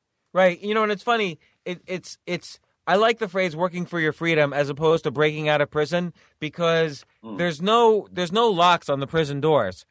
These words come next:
Speaker 2: Right,
Speaker 1: Uh,
Speaker 2: right.
Speaker 1: they're all open, but you, you do have to work for the freedom,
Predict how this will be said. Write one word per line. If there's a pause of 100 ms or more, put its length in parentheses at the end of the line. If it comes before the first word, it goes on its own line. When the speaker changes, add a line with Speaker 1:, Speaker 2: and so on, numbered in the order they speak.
(100)
Speaker 2:
Right,
Speaker 1:
Uh,
Speaker 2:
right.
Speaker 1:
they're
all
open, (160)
but
you,
you
do
have
to
work
for
the
freedom,